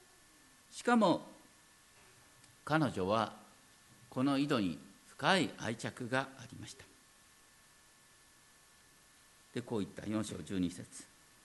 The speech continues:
「あなたは私たちの父ヤコブよりも偉いのでしょうか？ヤコブは私たちにこの井戸を与え、彼自身も彼の子たちも家畜もこの井戸から飲んだのです。」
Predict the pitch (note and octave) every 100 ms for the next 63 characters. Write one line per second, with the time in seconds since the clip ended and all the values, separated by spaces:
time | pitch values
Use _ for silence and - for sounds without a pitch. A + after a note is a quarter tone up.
0 | - - C3 F#3+ G3 F3 E3 C#3+ - B2+
1 | A3 G#3+ G#3+ - D#3+ D#3 - - D3 F3+
2 | C4 A#3 G3 F3+ G#3+ A#3 C#3+ G#2 - A#2+
3 | G#3 G3+ A2 F2 - - G2 - - -
4 | - - - - - C3+ G3+ A3+ F#3 D#3
5 | D#3 G3+ F3+ - C#3 - F3 E3+ - G3+
6 | G#3 D#3 A#2+ A#2 C3 A#2 G2+ - - -
7 | - - G3+ A3+ A#3 A#3+ F#3+ C3 A2 G#2+
8 | E2 - - - - - - A#3+ G#3 G#2
9 | B2+ B2 C3+ - F#2+ F#2 E2 - - -
10 | - - - - - F#3 E3+ D3 - -
11 | - - - C3+ C3 - C3+ C3+ F#2 -
12 | G#2 G2+ - - - G2+ G#2 E2+ - G#2
13 | G2+ A#2 -